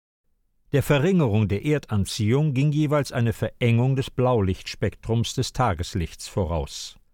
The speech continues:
Daraus könnte man hypothetisch schließen, dass die sogenannte Erdgravitation vielleicht gar nicht von der Masse des Planeten abhängig ist,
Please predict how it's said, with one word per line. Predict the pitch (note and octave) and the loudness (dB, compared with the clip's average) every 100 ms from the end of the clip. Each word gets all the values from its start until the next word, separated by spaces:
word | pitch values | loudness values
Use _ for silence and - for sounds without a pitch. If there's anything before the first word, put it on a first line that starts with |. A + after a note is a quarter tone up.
| _ _ _ _ _ _ | _ _ _ _ _ _
Daraus | - F2+ F2+ | -4 -2 -2
könnte | - C#3+ | 0 0
man | A#2 G2 | 0 2
hypothetisch | G#2 - F#2 C3+ D#3 B2 | 2 0 -2 -2 0 -4
schließen, | - G2+ B2+ - D#3+ D#3+ - - _ _ | -2 -2 -2 0 0 -2 -6 -20 _ _
dass | A2+ | -4
die | - A#2+ | 2 2
sogenannte | C#3 C3+ C3 A2 C#3 | 4 4 2 2 0
Erdgravitation | D#3 D3+ - G2+ F#2 F#2+ G#2 - - B2 D3 | 0 0 -2 -2 -2 0 -2 -2 0 2 2
vielleicht | D3+ D3 C#3+ B2 | 0 0 0 0
gar | C3+ A#2+ | 0 2
nicht | A2+ A#2+ - | 2 0 -2
von | B2 | 0
der | A#2+ G#2+ | 2 2
Masse | G2 G#2 - | 2 0 -2
des | G#2 - | -4 -2
Planeten | - A#2 C3+ C3 G#2+ F2 | 0 2 2 0 -2 -4
abhängig | F2+ G2+ F2+ F2 - | -4 -2 0 0 -4
ist, | F#2+ - - | -8 -10 -16